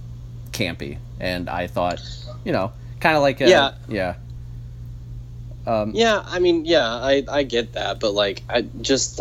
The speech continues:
Speaker 2: I don't, I don't, I don't know. I don't,
Speaker 1: <laughs>
Speaker 2: I don't like it. I just don't like it, you know?
Speaker 1: But my,
Speaker 2: Even
Speaker 1: uh,
Speaker 2: if the concept was there,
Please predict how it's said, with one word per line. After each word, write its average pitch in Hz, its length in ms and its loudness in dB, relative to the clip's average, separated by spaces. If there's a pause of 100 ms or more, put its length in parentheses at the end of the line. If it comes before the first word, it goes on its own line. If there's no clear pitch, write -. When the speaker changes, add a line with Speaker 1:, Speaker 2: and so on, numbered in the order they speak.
(140)
Speaker 2:
I 135 120 8
don't, 131 480 8
I 117 140 4
don't, 120 640 2
I 123 80 6
don't 104 120 2
know. 95 200 -2 (120)
I 135 120 8
don't, 135 340 2 (400)
Speaker 1:
<laughs> - 420 -8
Speaker 2:
I 117 100 6
don't 127 200 4
like - 240 2
it. 98 180 -2
I 117 120 6
just 127 180 0
don't 135 100 8
like 107 220 0
it, - 180 -6 (220)
you 101 80 4
know? 95 140 -2
Speaker 1:
But 156 180 4
my, 143 180 6
Speaker 2:
Even 143 140 8
Speaker 1:
uh, 156 40 8
Speaker 2:
if - 120 0
the 127 60 4
concept 127 560 4
was 127 240 2
there, 131 360 4